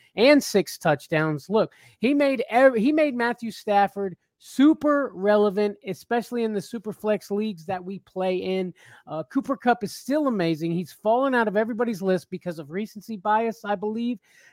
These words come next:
Please don't forget that Cooper Kupp is a Super Bowl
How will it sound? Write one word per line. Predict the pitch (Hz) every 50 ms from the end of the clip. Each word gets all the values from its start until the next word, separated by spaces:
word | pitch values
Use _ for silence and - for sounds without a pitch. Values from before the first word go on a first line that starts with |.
| _ _ _
Please | - 220 294 339 339 269
don't | 214 294 269 247
forget | 202 226 208 180 202 202 190 165 147 147 - _ _ _ _
that | 160 180 170 170 165 - _ _ _ _ _ _
Cooper | - 269 285 - 269 226
Kupp | - - 214 202 170 160 156 - _
is | 185 170 151
a | 170 156
Super | - - - - 277 302 - 302 294
Bowl | 220 202 247 240 240 240 233 240 233